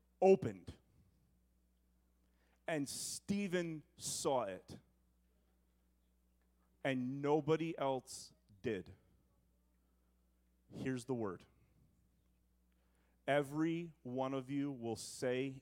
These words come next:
in your brain that you experience God on a regular basis.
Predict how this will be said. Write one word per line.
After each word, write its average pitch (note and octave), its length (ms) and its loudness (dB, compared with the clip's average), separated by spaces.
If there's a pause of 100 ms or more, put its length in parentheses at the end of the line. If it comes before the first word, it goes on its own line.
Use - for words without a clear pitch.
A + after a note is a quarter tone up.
in B2 140 -4
your A#2 200 0
brain G#2+ 420 -6 (1700)
that A#2+ 140 -2
you B2 180 0
experience B2+ 800 -2
God A2+ 240 2
on A2 140 -4
a G#2 60 -6
regular A2 420 -2
basis. - 560 -10